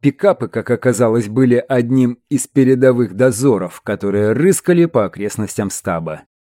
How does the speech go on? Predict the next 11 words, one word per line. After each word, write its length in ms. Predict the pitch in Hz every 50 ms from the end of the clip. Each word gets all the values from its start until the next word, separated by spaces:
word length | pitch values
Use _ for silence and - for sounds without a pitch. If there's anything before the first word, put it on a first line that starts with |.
| _ _ _ _ _ _ _ _ _
Из 220 | 117 123 117 -
всей 300 | - - - 139 131 123
четверки, 640 | - - 131 - 131 143 165 175 165 - - 120 104
встреченной 640 | - - - - 135 131 131 120 - 127 127 127 127
на 140 | 127 131 123
дороге, 480 | 135 139 151 180 185 175 185 185 180
пастыря 560 | 170 - - 151 151 143 - - 160 147 151 143
знал 320 | - 139 147 147 143 147 -
один 380 | 147 127 120 113 131 135 131
лишь 320 | 127 123 131 123 - - - _ _
Крест 680 | - 139 131 135 123 98 - - - - _ -